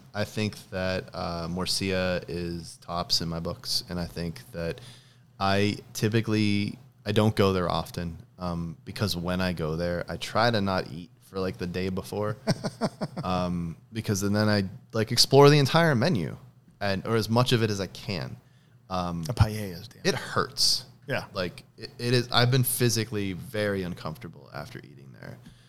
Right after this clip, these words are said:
Speaker 1: Um, not driving because, uh, I, not because I've drank too much, but because I've eaten too much, and
Speaker 2: Sure.
Speaker 1: I, and I don't trust myself. <laughs> Like, somehow feel really good. Um, but that's how good I think the experience,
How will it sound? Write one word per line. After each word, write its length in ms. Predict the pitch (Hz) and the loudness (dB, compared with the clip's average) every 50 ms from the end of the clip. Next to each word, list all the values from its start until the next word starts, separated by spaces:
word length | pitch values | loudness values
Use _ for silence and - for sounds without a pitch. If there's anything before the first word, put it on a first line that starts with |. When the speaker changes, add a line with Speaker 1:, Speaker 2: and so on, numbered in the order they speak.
| _ _ - _ - | _ _ -18 _ -2
Speaker 1:
Um, 440 | 92 90 85 82 80 78 76 71 - - | 0 0 0 0 0 -4 -6 -8 -8 -2
not 240 | 107 113 123 127 | 4 6 6 6
driving 400 | - 117 101 104 101 98 98 98 | 6 6 6 4 4 2 0 -2
because, 600 | 92 92 90 - 95 95 90 90 85 80 - - - - - | -2 -4 -4 -2 0 0 0 0 0 0 0 0 -2 -6 -6
uh, 240 | 90 92 90 85 - - | -4 -4 -4 -4 -4 -4
I, 140 | - 90 90 - - - - _ - - 101 | -4 -4 -4 -6 -10 -20 -20 _ -18 -8 -2
not 160 | 104 110 107 | 0 0 0
because 200 | - 107 110 95 | 0 0 -2 0
I've 140 | 95 95 92 | 0 -2 -2
drank 260 | - - 90 92 95 - | 0 0 0 0 0 -2
too 120 | - 120 | -2 0
much, 200 | 120 127 131 - | 0 0 -2 -2
but 100 | - 101 | -4 -6
because 200 | 92 87 - 95 87 | -6 -4 -6 -4 -4
I've 160 | 90 85 76 - - - | -4 -6 -6 -12 -18 -18
eaten 300 | - 117 120 - 95 90 | -18 -18 -16 -16 -18 -20
too 160 | - - 90 | -20 -20 -18
much, 220 | 82 78 76 - - | -16 -14 -12 -8 -2
and 80 | - | 0
Speaker 2:
Sure. 120 | - 151 127 107 | 2 2 2 2
Speaker 1:
I, 40 | |
and 80 | 104 98 | 0 0
I 60 | 95 | 0
don't 260 | 95 101 101 - - - | 0 0 -2 -4 -6 -10
trust 360 | - - - 135 131 - - | -6 2 2 2 2 2 0
myself. 500 | - 78 73 - 76 78 - - - - - | -2 -4 -2 0 -2 -2 -4 -6 -16 -20 -20
<laughs> 60 | - - - - - - | -20 -20 -20 -10 -2 -2
Like, 160 | 302 - - - - - 175 - - | -2 -2 -2 -12 -12 -12 -12 -8 -6
somehow 320 | 208 190 185 190 214 214 | -2 0 2 2 2 2
feel 260 | 175 - - 285 285 190 | 0 -2 -4 -2 0 0
really 160 | 123 110 104 | 2 0 0
good. 140 | - 80 - - - - - - - - - | -2 -6 -8 -10 -16 -18 -20 -20 -10 0 4
Um, 260 | 120 120 117 113 113 - | 4 6 6 4 2 2
but 220 | - 127 123 - - | 2 0 2 2 4
that's 240 | 135 135 139 123 - | 6 6 6 6 4
how 160 | 123 113 98 87 90 - | 4 4 2 2 -2 -2
good 320 | - 104 98 92 90 92 - | 0 0 0 0 0 -2 -4
I 140 | - 92 95 | -2 -4 -4
think 440 | 95 - - 92 90 82 - - - - | -4 -4 -6 -6 -6 -6 -8 -12 -14 -10
the 80 | - | -8
experience, 720 | 87 80 - - - 95 90 90 85 85 82 82 - - - | -6 -6 -6 -4 -4 -4 -2 -2 -4 -4 -4 -2 -4 -4 -4